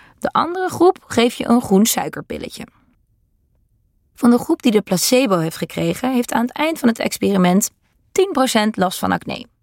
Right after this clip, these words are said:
Van de jellybeansgroep hebben meer mensen acne, maar dat kan natuurlijk ook gewoon toeval zijn. Natuurlijk, als in die jellybeansgroep honderd procent van de testpersonen last heeft van puistjes, dan kan het bijna geen toeval meer zijn.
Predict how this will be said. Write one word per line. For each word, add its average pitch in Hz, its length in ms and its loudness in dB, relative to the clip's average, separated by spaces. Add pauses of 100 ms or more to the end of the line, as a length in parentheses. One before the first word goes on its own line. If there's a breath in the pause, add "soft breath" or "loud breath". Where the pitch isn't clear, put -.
(960)
Van - 160 -2
de 190 80 2
jellybeansgroep 208 760 0
hebben 214 320 4
meer 302 220 4
mensen 175 340 -6
acne, 185 460 -2 (120)
maar 226 320 0 (280)
dat 320 160 -2
kan - 160 -4
natuurlijk 196 360 -2
ook 170 120 0
gewoon 220 200 2
toeval 165 320 0
zijn. - 300 -8 (1500)
Natuurlijk, 202 720 2 (240 loud breath)
als 160 140 -4
in 180 80 4
die 160 120 2
jellybeansgroep 170 760 2
honderd 214 480 0
procent 170 420 -2
van 170 100 0
de 165 80 2
testpersonen 165 600 0
last 165 240 0
heeft 160 120 -2
van 165 160 -2
puistjes, 214 600 -4 (300 soft breath)
dan 196 280 0
kan 240 260 -2
het 208 200 -4
bijna 175 280 0
geen 175 180 -2
toeval - 320 -4
meer - 160 -4
zijn. - 300 -10